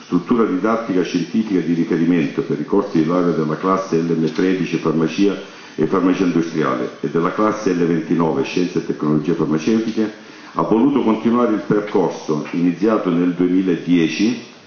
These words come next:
dalla ex facoltà di farmacia, quando nella prima edizione della giornata del farmaco fu indicato un tema,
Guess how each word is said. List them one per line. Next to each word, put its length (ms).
dalla 280
ex 280
facoltà 420
di 100
farmacia, 520
quando 520
nella 280
prima 260
edizione 580
della 300
giornata 360
del 180
farmaco 500
fu 140
indicato 500
un 160
tema, 420